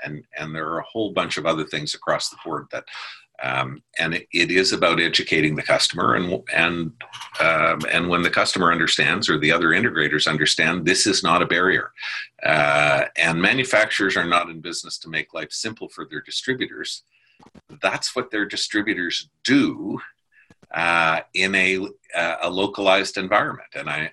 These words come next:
I'm sure that, uh, that, you know, Y T's company, A ten, does the same thing. They either have a, a, a local infrastructure,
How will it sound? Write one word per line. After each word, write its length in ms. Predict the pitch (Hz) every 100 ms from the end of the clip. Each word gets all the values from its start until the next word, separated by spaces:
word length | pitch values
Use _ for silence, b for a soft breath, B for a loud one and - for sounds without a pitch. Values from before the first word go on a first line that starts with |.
| -
I'm 200 | 76 76
sure 380 | - 87 85 78
that, 240 | 82 82 - -
uh, 320 | 82 78 78 78
that, 180 | 80 - - 80 -
you 120 | - 87
know, 100 | 78
Y 220 | 82 87
T's 260 | - 101
company, 400 | - 85 78 80 85
A 40 | 98
ten, 280 | 76 76 - B B B
does 240 | - 90 -
the 100 | 92
same 240 | 104 101
thing. 280 | - 120 80
They 100 | 65
either 400 | 71 76 80 82
have 180 | 82 73
a, 140 | 73 - -
a, 400 | 69 69 67 - -
a 160 | - 64
local 420 | 71 87 98 101
infrastructure, 840 | 90 98 - - 101 - - 151